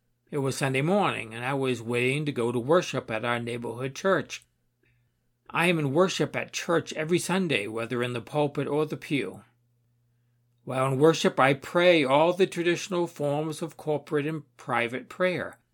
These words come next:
I do not experience these as inconsistent with what I call unitive awareness. Whether in verbal prayer or wordless meditation, on a spiritual level as well as a conscious level, I am one with God.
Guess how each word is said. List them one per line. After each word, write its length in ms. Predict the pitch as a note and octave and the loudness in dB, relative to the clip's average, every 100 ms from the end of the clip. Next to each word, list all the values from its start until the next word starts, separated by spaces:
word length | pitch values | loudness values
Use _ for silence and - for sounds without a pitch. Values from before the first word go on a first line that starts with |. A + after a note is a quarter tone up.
| _ _ _ _ _ | _ _ _ _ _
I 120 | - C#3 | -4 -2
do 140 | C#3 | -2
not 240 | D3+ F#3 | 0 0
experience 880 | F#3 - - F3+ G3 E3+ B2 B2 - | -2 -4 4 6 8 6 2 0 -4
these 300 | - C#3+ C#3 | -2 0 0
as 140 | B2 | -2
inconsistent 920 | G#3 F#3 D3 C#3+ - A3 G#3 - A2 B2+ | -2 -2 -2 -6 0 2 2 -2 -10 -8
with 180 | C3 B2+ | -8 -6
what 220 | B2 C3 | -6 -2
I 160 | C3+ | -2
call 320 | C#3 - C3+ C3 | -2 -2 -2 -2
unitive 560 | C3 C3+ B2+ - D3 | -4 -4 -4 -4 -2
awareness. 680 | C3+ D3 F3+ E3 F#2+ F#2+ - _ _ _ _ _ _ _ _ _ | -2 0 0 -2 -6 -10 -14 _ _ _ _ _ _ _ _ _
Whether 280 | D3 C3 C3+ | -4 -2 -2
in 100 | A#2+ | 2
verbal 380 | C#3+ D#3+ E3+ E3 | 6 6 6 2
prayer 480 | - E3+ D#3+ E3+ | 2 4 6 6
or 140 | C3 A#2+ | 4 2
wordless 600 | A#2 C3+ D#3+ D#3+ F3+ D3+ | 2 4 4 4 -2 0
meditation, 880 | C#3 D3 D3+ C#3+ C#3+ C#3 D#3 F3 F#3 _ _ _ _ _ _ - | 0 0 0 0 0 0 -4 -6 -8 _ _ _ _ _ _ -6
on 200 | D3 D3 | -2 -2
a 80 | B2+ | -4
spiritual 760 | - E3 E3+ F#3 F3+ E3+ F3 | -4 2 4 4 2 0 2
level 420 | D3 B2+ B2 C#3+ | 4 4 4 0
as 140 | C#3+ A#2+ | 0 0
well 240 | C#3 E3 | 2 2
as 80 | D#3+ | 0
a 60 | |
conscious 580 | D3+ - F3+ F3+ F3+ - | -6 -2 -2 0 -4 -6
level, 420 | A#2 G#2 A2 D3 - - - | -6 -6 -6 -8 -10 -20 -8
I 160 | B2 D#3 | -2 0
am 220 | D3+ C3+ | 0 0
one 280 | B2+ C#3+ C#3+ | 0 0 0
with 200 | D#3 C3 | 0 2
God. 480 | D#3 F#3 G#2+ G2 | 2 2 -2 -8